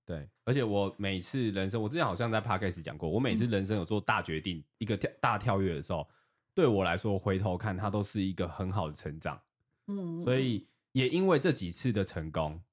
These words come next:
Speaker 1: 这几次的转型成功，
Speaker 2: 转型。
Speaker 1: <laughs> 让我觉得其实我应该之后，就是因为这样导致，然后我之后要，可能要，呃，离开舒适圈的时候，其实我是更有勇气的。因为我，
Speaker 2: 嗯。
Speaker 1: 因为我会知道说，哦，这样做绝对是好的。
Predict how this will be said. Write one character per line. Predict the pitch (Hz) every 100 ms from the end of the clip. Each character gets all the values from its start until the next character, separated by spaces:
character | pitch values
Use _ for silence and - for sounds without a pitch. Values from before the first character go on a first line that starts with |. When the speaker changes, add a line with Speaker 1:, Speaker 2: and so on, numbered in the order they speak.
| _
Speaker 1:
这 | 170
几 | 127 95
次 | 104 123
的 | 110 95
转 | 87 90 85
型 | 87
成 | 85 92 85
功， | 87 87 87 - - - - -
Speaker 2:
转 | - 156 262
型。 | 123 - 185
Speaker 1:
<laughs> | 175 160
让 | 208
我 | 139 110
觉 | 110
得 | 107
其 | 101 110
实 | 113
我 | 95
应 | 95 101
该 | 98 95 95 _ _ _ _ _ _
之 | - 135 131
后， | 151 107 67 - _
就 | -
是 | 175 185 -
因 | 180
为 | 185 156
这 |
样 | 156
导 | 131 90
致， | 113
然 | 104
后 | 98
我 | 98
之 | 85 113
后 | 110 110
要， | 107 104 98
可 | 95
能 | 87
要， | 95 98 92 - _
呃， | 95
离 | 90 98
开 | 107
舒 | 101
适 | 104 104
圈 | 98
的 | 90
时 |
候， | 90
其 | -
实 | 95
我 | 90
是 | 90
更 | 104 117
有 | 87
勇 | 85 73
气 | - - 73
的。 | - _
因 | 120
为 | 135
我， | 104
Speaker 2:
嗯。 | 190 175
Speaker 1:
因 | 123
为 | 139
我 | 92
会 | 104
知 | 104 95
道 | 95
说， | 95
哦， | 147 131 - _ _
这 | -
样 | 127
做 | 113 113
绝 | 98
对 | 104 104
是 |
好 | 110 - 67
的。 | 73